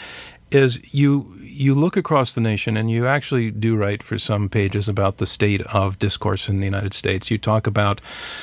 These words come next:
um, the cities that are the have and the have-nots. You talk about why some people would have voted for Donald Trump and some people would have voted for Hillary Clinton based on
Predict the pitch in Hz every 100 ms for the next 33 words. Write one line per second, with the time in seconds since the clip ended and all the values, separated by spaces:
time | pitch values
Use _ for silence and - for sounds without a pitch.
0 | - - 120 104 101 107 110 110 - 113
1 | 104 110 107 107 101 110 101 113 110 101
2 | 101 98 101 95 - 104 107 110 104 104
3 | 104 - 101 107 101 101 101 101 101 -
4 | 104 101 101 - 107 101 95 107 101 98
5 | 101 101 98 98 98 - 95 101 95 -
6 | 101 98 95 98 95 - 101